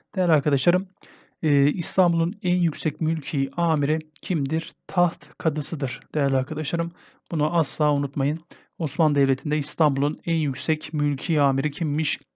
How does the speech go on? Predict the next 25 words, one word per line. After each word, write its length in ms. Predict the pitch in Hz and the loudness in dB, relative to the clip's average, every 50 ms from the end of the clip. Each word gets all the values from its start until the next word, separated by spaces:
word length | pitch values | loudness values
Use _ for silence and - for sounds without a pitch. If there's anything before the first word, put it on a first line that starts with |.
| _ _ | _ _
Taht 380 | - - 160 160 156 - - - | 0 2 2 2 0 -2 -4 -2
kadısıymış. 720 | - 151 139 143 - - 147 131 139 151 - - - - _ _ _ _ _ - | -2 0 0 -2 -2 -2 0 0 0 -2 -6 -8 -10 -14 _ _ _ _ _ -8
Burada 180 | 147 135 139 | -4 -2 0
cevabımız 500 | 131 147 143 143 135 131 131 147 160 - - | 2 4 4 4 2 2 0 -4 -6 -6 -4
C 160 | - 156 139 | -2 -2 0
şıkkı 260 | 131 - - - - 135 | -2 -4 -6 -6 -6 -6
olacak. 380 | 127 147 143 156 160 - - _ _ _ _ _ _ _ _ _ _ _ _ _ _ _ _ _ _ _ _ _ _ _ - - _ - - _ _ _ _ _ - | -4 -4 -4 -4 -6 -8 -14 _ _ _ _ _ _ _ _ _ _ _ _ _ _ _ _ _ _ _ _ _ _ _ -20 -20 _ -20 -20 _ _ _ _ _ -6
Bir 120 | 190 180 151 | -4 -2 2
diğer 200 | 165 160 160 151 | 2 4 4 2
sorumuza 400 | - 170 160 156 147 151 160 147 | 2 0 0 0 2 2 2 0
bakıyoruz. 560 | 135 - - 151 170 170 175 180 - - - _ _ _ _ _ _ _ _ _ _ _ _ _ _ _ _ _ - | 0 -2 -4 -4 -4 -4 -6 -8 -12 -16 -18 _ _ _ _ _ _ _ _ _ _ _ _ _ _ _ _ _ -4
Osmanlı 340 | 165 - - 185 190 190 175 | -4 0 4 4 4 6 6
Devleti'nde 400 | 180 180 175 175 - 175 175 175 | 4 4 4 2 2 2 2 2
Rumeli 380 | 175 160 160 175 180 175 170 165 | 2 2 2 4 4 4 2 2
ve 60 | 170 | 2
Anadolu 420 | 170 165 160 156 160 165 170 160 160 | 2 2 0 0 0 0 0 0 2
Beylerbeyliklerinin 800 | 156 156 160 160 156 156 156 156 156 156 - - 165 156 160 160 | 2 2 2 2 0 0 0 -2 -2 -2 -2 -2 -2 0 0 0
merkezleri 560 | 156 151 147 139 - 160 147 139 151 147 160 | 0 0 0 0 -2 -4 -2 0 0 0 0
aşağıdakilerden 580 | 151 139 - 165 151 151 147 156 151 143 143 | 0 0 0 0 0 0 0 0 0 2 2
hangisine 460 | 147 156 156 147 - - 160 160 151 151 | 0 0 -2 -2 -4 -4 -4 -2 0 0
doğru 200 | 151 147 151 151 | 0 2 2 2
olarak 360 | 139 143 151 156 - - 143 | 2 2 2 0 0 2 2
verilmiştir? 720 | 139 135 143 139 139 135 123 - - - 180 - - - _ _ - - - - - - _ _ _ _ _ _ - | 4 4 4 4 4 2 2 0 2 2 0 0 -2 -6 _ _ -20 -20 -20 -20 -20 -20 _ _ _ _ _ _ 0
Değerli 180 | 175 170 170 | 2 4 4
arkadaşlar, 520 | 160 139 - 156 151 135 - - 175 175 | 4 4 4 2 2 4 4 4 4 4